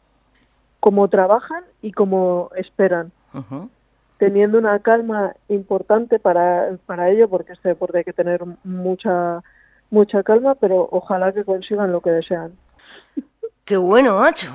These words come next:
Speaker 2: Pues nada, no sé, si ir allí a abrazarte ahora, ¿o qué? <laughs>
Speaker 1: Por ejemplo, yo qué sé, te podría decir Elia.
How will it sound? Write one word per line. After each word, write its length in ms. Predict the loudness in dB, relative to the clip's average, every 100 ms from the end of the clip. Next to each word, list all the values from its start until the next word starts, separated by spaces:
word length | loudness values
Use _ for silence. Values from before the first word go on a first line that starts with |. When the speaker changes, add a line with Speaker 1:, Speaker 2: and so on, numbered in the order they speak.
| -16
Speaker 2:
Pues 100 | -12 -4
nada, 240 | -2 -2
no 140 | -4
sé, 260 | -6 -8 -8
si 300 | -10 -8 -2
ir 80 | 4
allí 260 | 4 6 6
a 80 |
abrazarte 640 | 6 6 0 -2 -2 -2 -2
ahora, 540 | 2 4 4 2 -2 -8 -6
¿o 140 | -6 2
qué? 360 | 2 2 -2 -8 -20 -20 -20 -20 -14 -14 -14 _
<laughs> 200 | -6 -6 -10 -20 -20 -20 -20 -18 -12 -10 -4
Speaker 1:
Por 120 | 0
ejemplo, 320 | 0 0 0 0
yo 140 | 0
qué 100 | -4
sé, 120 | -6
te 100 | -6 -2
podría 360 | -2 -2 -2
decir 340 | -4 -10 -14 -14
Elia. 400 | -12 -10 -12